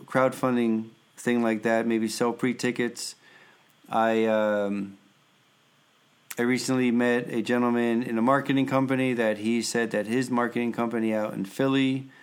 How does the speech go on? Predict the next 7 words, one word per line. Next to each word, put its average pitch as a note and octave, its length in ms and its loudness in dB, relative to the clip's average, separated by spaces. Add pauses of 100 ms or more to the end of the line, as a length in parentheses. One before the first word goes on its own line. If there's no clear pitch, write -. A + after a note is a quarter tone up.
(420)
would G#2 220 -2
do A2 180 2
a G#2 140 2
pro D3 320 0
bono, B2+ 920 2
um, G2 520 -2 (360)
GoFundMe C#3 720 2